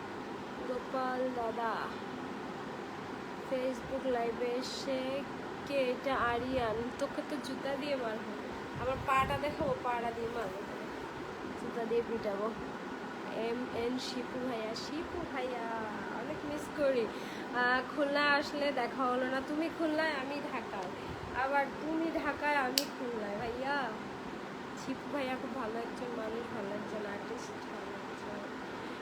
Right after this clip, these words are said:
মিডিয়া পারসন, খুব ভালো মানুষ। ভাইয়া, দেখা হবে।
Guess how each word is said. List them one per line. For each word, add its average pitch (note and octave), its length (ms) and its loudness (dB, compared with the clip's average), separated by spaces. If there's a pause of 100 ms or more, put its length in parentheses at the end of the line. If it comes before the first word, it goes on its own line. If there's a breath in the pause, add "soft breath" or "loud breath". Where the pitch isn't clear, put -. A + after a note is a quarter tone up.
(140)
মিডিয়া A#3+ 400 2
পারসন, B3+ 640 0 (140)
খুব B3+ 180 0
ভালো A3+ 160 -2
মানুষ। A3+ 420 -2 (1400)
ভাইয়া, B3 280 0
দেখা G#3+ 400 0
হবে। F#3 240 -2